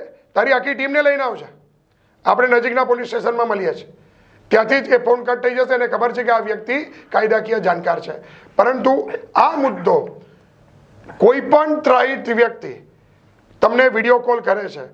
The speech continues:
હેરાન પરેશાન કરવાનો પ્રયત્ન કરે છે, ખોટા સમન્સો મોકલે છે, તો એને આ જ જવાબ આપો કે "હું નજીકના પોલીસ સ્ટેશનમાં જઈને સરેન્ડર કરું છું, તું ત્યાંથી કસ્ટડી લઈ લે." નજીકના પોલીસ સ્ટેશનનું નામ બોલવાની પણ જરૂર નથી, પોતાનો ચહેરો પણ બતાવવાની જરૂર નથી. તમે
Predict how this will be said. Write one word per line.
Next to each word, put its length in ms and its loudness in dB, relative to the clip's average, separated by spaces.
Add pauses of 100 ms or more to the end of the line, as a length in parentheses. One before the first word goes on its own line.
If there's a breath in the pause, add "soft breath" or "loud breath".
(320 soft breath)
હેરાન 200 2
પરેશાન 320 0
કરવાનો 260 0
પ્રયત્ન 360 -4
કરે 260 -6
છે, 140 -12 (600 soft breath)
ખોટા 240 4
સમન્સો 400 2
મોકલે 300 0
છે, 160 -10 (400 soft breath)
તો 60 2
એને 120 4
આ 160 4
જ 60 -8
જવાબ 260 0
આપો 200 0 (460 soft breath)
કે 60 2
"હું 100 2
નજીકના 300 0
પોલીસ 220 -2
સ્ટેશનમાં 400 0
જઈને 120 -2
સરેન્ડર 400 0
કરું 240 0
છું, 200 -10 (240 loud breath)
તું 120 -6
ત્યાંથી 260 0
કસ્ટડી 420 0
લઈ 140 2
લે." 80 2 (380 loud breath)
નજીકના 360 0
પોલીસ 220 -4
સ્ટેશનનું 360 -4
નામ 160 0
બોલવાની 280 0
પણ 140 -6
જરૂર 320 -2
નથી, 320 -6 (320 soft breath)
પોતાનો 320 2
ચહેરો 240 2
પણ 140 -2
બતાવવાની 320 -2
જરૂર 300 -2
નથી. 240 -4 (460 loud breath)
તમે 460 2